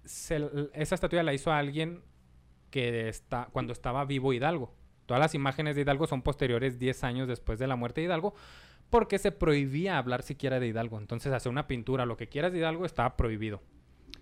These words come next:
Entonces, ese güey hizo una estatuilla en mil ochocientos diez precisamente.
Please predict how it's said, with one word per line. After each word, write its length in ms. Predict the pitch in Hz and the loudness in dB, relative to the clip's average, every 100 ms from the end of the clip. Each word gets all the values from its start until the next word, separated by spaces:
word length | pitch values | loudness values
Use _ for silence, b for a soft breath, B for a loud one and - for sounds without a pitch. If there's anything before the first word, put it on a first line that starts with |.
| - | -18
Entonces, 480 | - 117 131 120 - _ - - | -6 -2 0 -2 -6 _ -20 -6
ese 220 | 139 185 | -4 -2
güey 340 | 165 185 160 - | 0 2 2 -2
hizo 220 | 143 135 | -8 -6
una 160 | 147 151 | -6 -6
estatuilla 600 | 147 139 - 147 143 170 - - - | -6 -10 -6 -4 -4 -6 -14 -12 -6
en 100 | 120 | -2
mil 120 | 123 | -2
ochocientos 500 | 139 123 120 117 120 | -2 -4 -6 -6 -2
diez 160 | 151 - | -2 -2
precisamente. 640 | 139 127 135 139 175 | -4 -4 -4 -4 -6